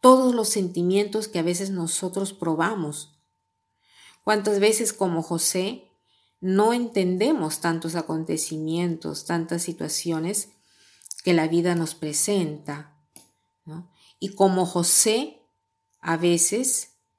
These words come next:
nuestro corazón se turba, pero el ángel ha dicho a José, "No temas". Algunos estudiosos afirman que la palabra "no temas" está presente en la Biblia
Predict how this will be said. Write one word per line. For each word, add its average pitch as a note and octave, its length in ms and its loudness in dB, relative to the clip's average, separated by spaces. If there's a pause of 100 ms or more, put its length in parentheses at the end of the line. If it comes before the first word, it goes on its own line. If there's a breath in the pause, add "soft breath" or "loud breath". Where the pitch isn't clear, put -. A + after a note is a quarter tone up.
(100)
nuestro E3+ 520 -2
corazón E3 500 -2
se F3 160 -2
turba, D#3+ 760 -6 (840 soft breath)
pero F#3 180 4
el F3+ 140 6
ángel G#3 600 0
ha F3 100 0
dicho F#3 300 -2
a - 20 -4
José, F#3 680 -4 (340 soft breath)
"No F3+ 440 0
temas". D3+ 800 -4 (880)
Algunos C4+ 460 2
estudiosos E3+ 1120 0 (120)
afirman F#3+ 640 -2
que G3 100 -2
la E3 160 0
palabra F#3 800 -2
"no F#3+ 500 0
temas" E3+ 680 -2 (540)
está F#3+ 380 0
presente G3 560 0
en G3 120 -2
la E3 120 -2
Biblia F#3 640 -2